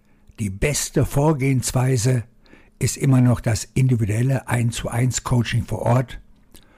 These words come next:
Und wenn Sie es richtig machen, verändern sich die Zahlen sofort nach oben. Dreiundvierzig Prozent aller Verkäufer sagen mir, dass sie noch nie von ihrer Führungskraft gecoacht worden sind.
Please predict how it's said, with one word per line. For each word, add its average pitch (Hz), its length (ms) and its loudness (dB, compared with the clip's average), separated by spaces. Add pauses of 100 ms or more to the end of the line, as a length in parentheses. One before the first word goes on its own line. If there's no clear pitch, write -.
(160)
Und 127 180 4
wenn 131 160 6
Sie 127 120 6
es 120 160 2
richtig 139 400 2
machen, 120 420 2 (1040)
verändern 107 480 2
sich 101 180 -2
die 92 140 -8
Zahlen 120 640 2 (340)
sofort 135 720 0
nach 117 160 0
oben. - 360 -10 (1700)
Dreiundvierzig 170 840 4
Prozent 147 420 2
aller 139 220 4
Verkäufer 131 560 2
sagen 117 340 4
mir, 113 320 6 (1200)
dass 107 160 0
sie 120 120 4
noch 120 200 6
nie 147 360 6
von 143 240 0
ihrer 131 260 2
Führungskraft 127 720 0
gecoacht - 540 -2
worden 82 320 -10
sind. - 360 -18